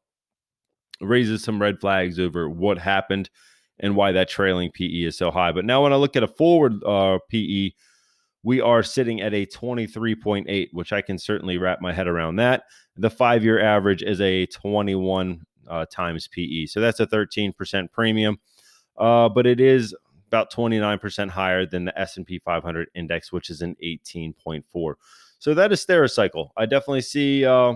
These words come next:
you know, that they had some, some definite monstrous years, uh, you know, through the covid cycle. And, uh, we gotta see what's going on that, uh, that, that P E was so stretched, um,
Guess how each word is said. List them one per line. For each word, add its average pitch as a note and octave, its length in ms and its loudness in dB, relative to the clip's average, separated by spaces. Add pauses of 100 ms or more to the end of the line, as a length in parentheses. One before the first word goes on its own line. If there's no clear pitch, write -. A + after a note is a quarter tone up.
(200)
you A#2 120 -4
know, A2+ 120 -2
that B2+ 180 -2
they B2+ 140 -2
had B2 520 0
some, A#2+ 320 -4
some - 160 -8
definite B2 480 -4
monstrous A#2 680 -2
years, A2+ 340 2 (500)
uh, F#2+ 340 4 (100)
you A2 100 0
know, F#2+ 160 2
through A#2 220 0
the F#2+ 80 4
covid B2+ 340 2
cycle. C3 480 0 (400)
And, A2 480 0
uh, A2 320 0
we A2+ 140 -6
gotta C3+ 180 0
see B2+ 260 -2
what's G#2+ 440 0
going A#2 300 2
on G#2+ 320 0
that, G2 260 -2
uh, G2+ 140 0
that, F#2+ 240 0 (180)
that F#2 220 -8
P F#2+ 400 -4
E F#2 40 -2
was F2 300 -2
so G2+ 300 0
stretched, - 600 -4 (400)
um, E2+ 500 -4